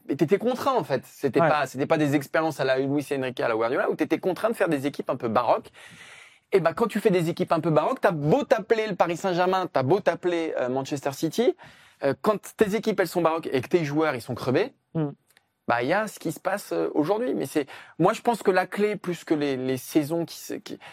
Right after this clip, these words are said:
Speaker 1: qui sont interminables et tout ça, la clé de, de, de ce début de saison du Paris Saint-Germain et, et des blessures, c'est vraiment, mais parlez-en aux préparateurs physiques, aux
Speaker 2: Ah ouais,
Speaker 1: entraîneurs,
Speaker 2: mais
Speaker 1: c'est la prépa.
Speaker 2: Oui, mais c'est lié à ça.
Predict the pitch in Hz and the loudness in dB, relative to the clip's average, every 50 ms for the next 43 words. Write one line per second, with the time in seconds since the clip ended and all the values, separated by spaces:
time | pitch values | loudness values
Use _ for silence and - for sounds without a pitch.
0 | - _ _ - - - - 143 139 - 156 143 151 151 151 147 139 131 123 - | -20 _ _ -16 -6 -2 0 0 2 2 2 0 2 0 0 0 0 -2 -2 -4
1 | 147 151 - 196 196 196 - - 135 143 - - - 175 165 147 127 117 120 120 | -6 -2 0 2 2 2 2 2 2 2 2 2 0 -2 0 0 -2 -2 -4 -4
2 | 113 110 120 117 110 113 117 123 117 117 123 135 151 151 151 160 - - 160 139 | -2 -2 -2 -2 -2 -2 -2 -4 -2 0 2 2 2 2 0 -4 -4 -4 -4 -2
3 | 151 147 139 127 143 127 127 - 139 135 127 139 147 143 139 120 - - - - | -2 -4 -2 -2 -2 -4 -4 -4 -4 -4 -2 -2 -2 -2 -4 -6 -8 -10 -10 -4
4 | 104 113 110 107 123 135 - - 202 196 185 - - - - - _ - - - | -4 -2 -2 0 -2 -2 -2 -2 -2 -2 -2 -4 -10 -20 -20 -20 _ -16 -2 0
5 | 160 147 135 139 165 185 185 175 147 127 123 123 - - - - - - 151 147 | 2 2 2 0 0 0 0 0 0 2 4 2 2 2 -2 -4 -2 -2 0 0
6 | 151 156 160 160 180 175 160 127 - 135 131 - 143 127 139 - - 151 - - | 0 -2 -2 -2 -2 -2 -2 -2 -2 -2 -2 -2 -2 -2 -2 -2 -4 -4 -6 -6
7 | - 160 147 143 165 170 170 165 - - 120 117 135 139 135 143 170 196 170 185 | -4 -4 -2 -2 -2 -2 -2 -2 -2 -4 -2 -2 -2 0 2 2 2 2 2 2
8 | 107 101 101 98 95 95 - _ - - 151 147 180 220 226 - - 175 151 - | 0 0 0 -2 -4 -8 -10 _ -2 0 0 2 2 0 -2 -2 -4 -4 0 0
9 | 220 - - - _ _ - 226 214 170 135 - - 139 131 139 156 165 - - | 0 -2 -2 -6 _ _ 2 4 4 6 4 4 4 4 6 6 4 4 4 2
10 | 220 180 | 2 2